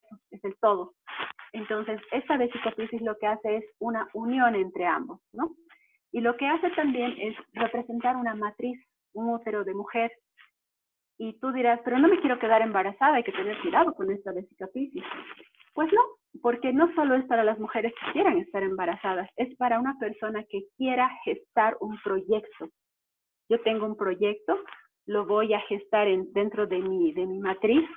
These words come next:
como, como persona que hace el proyecto para luego dar a luz ese mi proyecto. Entonces, te va a conectar también con esa parte, ¿no? Esa, esa parte de la espiritualidad donde tú tienes que gestar ese proyecto.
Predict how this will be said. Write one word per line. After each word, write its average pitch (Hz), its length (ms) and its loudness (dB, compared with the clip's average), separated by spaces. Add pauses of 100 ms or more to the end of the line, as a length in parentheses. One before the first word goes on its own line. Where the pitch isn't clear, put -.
como, 185 640 2 (640)
como 196 220 0
persona 220 460 -2
que 202 100 -4
hace 240 280 2
el 202 100 -2
proyecto 180 600 -4
para 190 180 0
luego 196 200 0
dar 190 180 2
a 185 100 0
luz 311 240 0
ese 196 200 -6
mi 170 120 2
proyecto. 170 540 -2 (680)
Entonces, 208 540 -4 (120)
te 202 80 2
va 226 60 6
a 240 80 2
conectar 214 440 0
también 190 340 -2
con 185 180 -2
esa 190 180 -6
parte, 180 400 0
¿no? 254 100 -4
Esa, 190 180 -6
esa - 220 -14
parte 196 280 -8
de 190 100 -4
la 190 80 -2
espiritualidad 190 640 -2
donde 202 200 0
tú 220 140 -4
tienes 202 380 -2
que 170 180 -6 (180)
gestar 190 360 2
ese 190 180 -6
proyecto. 180 560 -4